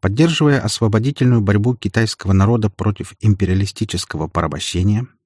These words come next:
не желает жертв среди мирного китайского населения. Поэтому С С С Р согласен на взаимный мораторий на применение атомного оружия на территории Китая и прилежащих морей – при условии эвакуации Гуанчжоу в десятидневный срок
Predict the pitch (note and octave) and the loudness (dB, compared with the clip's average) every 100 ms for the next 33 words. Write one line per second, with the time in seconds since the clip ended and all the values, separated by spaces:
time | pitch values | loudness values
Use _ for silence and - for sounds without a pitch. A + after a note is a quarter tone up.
0 | _ _ A2 A#2 A#2 C3 E3+ D#3+ A2 B2+ | _ _ 2 2 2 2 0 -2 -2 -2
1 | - B2 - A2 G2 G2 G#2 G2+ G2+ F#2+ | -4 -12 -4 -2 0 2 4 4 2 0
2 | - - E2+ - - F2 F2 - E2+ C#2 | -6 -6 -6 -6 -8 -4 -4 -4 -6 -8
3 | C2 - _ _ _ _ _ _ _ _ | -12 -18 _ _ _ _ _ _ _ _
4 | _ - C3 - F3+ F3+ - D3 - B2 | _ -2 -2 2 2 2 0 -4 -2 -4
5 | - F#2+ - D#3 D#3+ G2+ F2+ B2 - C3 | -4 -4 0 0 0 -2 0 -2 0 0
6 | B2+ A2 G#2 F#2+ A#2 C#3 C#3 C3 A2 G#2+ | 2 2 2 2 4 4 4 4 4 2
7 | G2 - C3+ C#3+ A2 F#2+ G2+ F#2+ G2+ G#2 | 0 2 2 2 2 0 2 2 4 4
8 | G2+ - F#2 F2 E2+ D#2+ - - C3+ D3 | 2 0 -6 -4 -6 -6 -6 -2 0 2
9 | D#3 A2+ - F#2 - G#2 F#2 - - - | 2 0 0 -4 -2 0 0 -4 -4 0
10 | C#3 D3+ - - - G#2+ F#2+ E2 A2+ - | 0 -2 -4 -6 -2 0 0 0 -2 -4
11 | G#2+ - F#2+ E2 F2+ _ _ _ _ _ | -6 -2 -2 -2 -8 _ _ _ _ _
12 | _ C3 B2+ G#2+ G2+ B2+ D#3 F3 - A2+ | _ 2 2 2 0 2 4 2 0 0
13 | G#2+ G2+ G#2+ F2+ - D#2+ E2+ F2+ E2+ - | 0 2 0 0 -2 -8 -4 -4 -4 -4
14 | B2+ D3+ D3 F2 F#2+ F#2+ F#2+ F#2+ G2 E2 | 0 0 0 -4 -4 -4 -4 0 0 0
15 | E2+ - D#3 - | -6 -2 -2 -2